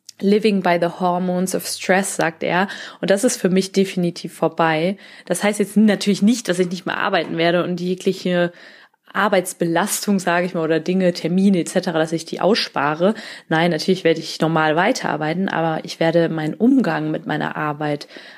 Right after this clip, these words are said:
anders framen und mich anders verhalten, wenn ich eben in Situationen komme, die herausfordernd für mich si-, sind. Und das heißt neb-, eben jetzt nicht, dass ich mich jetzt nur noch irgendwie hinsetze und meditiere und hoffe, dass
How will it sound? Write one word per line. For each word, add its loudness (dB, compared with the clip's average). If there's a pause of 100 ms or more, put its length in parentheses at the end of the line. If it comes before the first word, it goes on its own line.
anders 2
framen 2
und -2
mich -4
anders 0 (180)
verhalten, 0
wenn 4
ich -4
eben 0
in 0
Situationen 0
komme, 2
die -2
herausfordernd 0
für -10
mich -4
si-, -4 (140)
sind. -2 (320)
Und -10
das 2
heißt 2
neb-, 0
eben 0
jetzt -2
nicht, 4
dass 0
ich -8
mich -2
jetzt -2
nur 2
noch 2
irgendwie -4
hinsetze 4
und 0
meditiere 0
und -4
hoffe, 0
dass -2